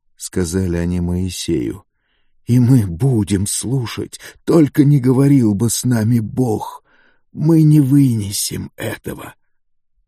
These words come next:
погибнем". "Не бойтесь", успокаивал их Моисей, "Бог сошел, чтобы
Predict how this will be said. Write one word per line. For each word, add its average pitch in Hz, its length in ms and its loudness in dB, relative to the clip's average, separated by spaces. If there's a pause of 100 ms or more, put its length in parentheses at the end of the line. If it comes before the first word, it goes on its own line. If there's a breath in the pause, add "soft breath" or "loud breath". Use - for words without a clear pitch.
(180)
погибнем". 143 960 -2 (1400)
"Не - 160 -2
бойтесь", - 1040 -4 (400)
успокаивал 92 1000 -2
их 85 280 -10
Моисей, - 800 -12 (560)
"Бог - 520 -4
сошел, - 920 -8 (480)
чтобы 104 640 -4